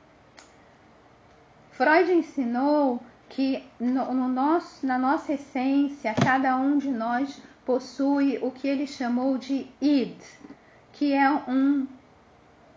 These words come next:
um impulso completamente inconsciente, uma porção completamente inconsciente da nossa pis-, psique, que opera baseado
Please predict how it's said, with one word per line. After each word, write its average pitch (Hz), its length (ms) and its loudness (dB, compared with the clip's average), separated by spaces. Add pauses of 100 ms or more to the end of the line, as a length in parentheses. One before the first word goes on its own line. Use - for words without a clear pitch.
(640)
um 262 140 2
impulso 311 720 0
completamente 262 1080 -2
inconsciente, 233 1040 -6
uma 226 180 -4
porção 269 600 -2 (240)
completamente 269 840 -2
inconsciente 254 800 -4
da 254 140 -2
nossa 226 320 -6
pis-, - 380 -14 (160)
psique, 240 680 -4 (680)
que 302 320 0 (1080)
opera 269 600 2
baseado 247 840 0